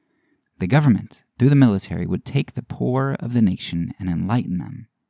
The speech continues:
train them, equip them with the skills, and redeem them as productive citizens worthy to live out in our great nation.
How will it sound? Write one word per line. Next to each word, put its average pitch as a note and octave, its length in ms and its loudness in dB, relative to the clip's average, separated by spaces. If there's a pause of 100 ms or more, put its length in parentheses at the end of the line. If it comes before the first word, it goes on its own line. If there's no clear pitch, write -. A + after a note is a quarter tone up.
(120)
train C#3 400 2
them, - 240 -6 (480)
equip - 400 -2
them G2 220 0
with G2 100 -2
the - 100 -8
skills, - 640 -4 (400)
and G#2+ 120 2
redeem B2+ 440 4
them F#2 180 4
as F#2 140 -2
productive A#2+ 500 -4
citizens G#2 580 0
worthy G#2+ 360 2
to - 160 -10
live G2 200 -2
out F#2 300 -4 (340)
in F2 220 -4
our F#2+ 160 -2
great F#2 320 -6
nation. - 460 -12